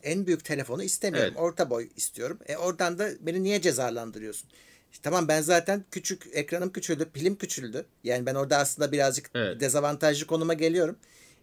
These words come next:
Speaker 1: E, bari üstünde, e, kameram kalsın. E, o bence
Speaker 2: Evet.
Speaker 1: kameralar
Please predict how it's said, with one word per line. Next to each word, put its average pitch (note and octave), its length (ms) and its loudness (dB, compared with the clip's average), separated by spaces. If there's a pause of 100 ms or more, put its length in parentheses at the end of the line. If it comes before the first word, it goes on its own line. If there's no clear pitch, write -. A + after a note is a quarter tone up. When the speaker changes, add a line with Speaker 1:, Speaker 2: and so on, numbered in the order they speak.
(100)
Speaker 1:
E, A#2+ 80 -6
bari G3 380 2 (220)
üstünde, F3 500 -6 (160)
e, C3 200 -2
kameram E3+ 400 2
kalsın. A2+ 340 -4 (1200)
E, B2+ 240 -4
o F3 340 2
bence D#3+ 260 2
Speaker 2:
Evet. B2+ 120 2
Speaker 1:
kameralar F3 600 0